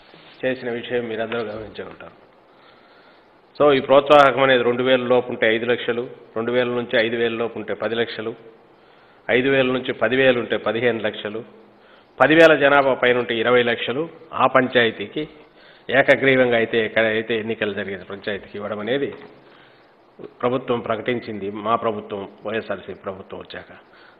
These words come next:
రెండు వేల పదమూడులో కిరణ్ కుమార్ రెడ్డి గారు ముఖ్యమంత్రిగా ఉన్నప్పుడు అంట, అప్పుడు ఎన్నికలు జరిగినప్పుడు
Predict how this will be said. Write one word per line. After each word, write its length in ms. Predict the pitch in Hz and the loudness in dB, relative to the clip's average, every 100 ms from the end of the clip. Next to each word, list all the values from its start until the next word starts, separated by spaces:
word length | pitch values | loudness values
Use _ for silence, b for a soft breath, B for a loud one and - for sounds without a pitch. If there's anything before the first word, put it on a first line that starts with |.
| 127 | 0
రెండు 140 | 131 | 6
వేల 140 | 139 131 | 8 8
పదమూడులో 360 | 123 113 135 131 110 | 4 2 2 2 0
కిరణ్ 220 | 123 123 | 0 0
కుమార్ 180 | 127 120 | 2 0
రెడ్డి 120 | 110 | 2
గారు 160 | 107 107 101 | -2 -2 -4
ముఖ్యమంత్రిగా 460 | 104 123 117 107 107 | -4 -2 -2 -2 -6
ఉన్నప్పుడు 320 | 101 98 - | -6 -6 -6
అంట, 120 | - 101 | -4 -6
అప్పుడు 140 | 110 | -2
ఎన్నికలు 320 | 117 120 123 120 | -2 -2 -2 -2
జరిగినప్పుడు 380 | 110 110 110 151 | -2 -4 -4 -8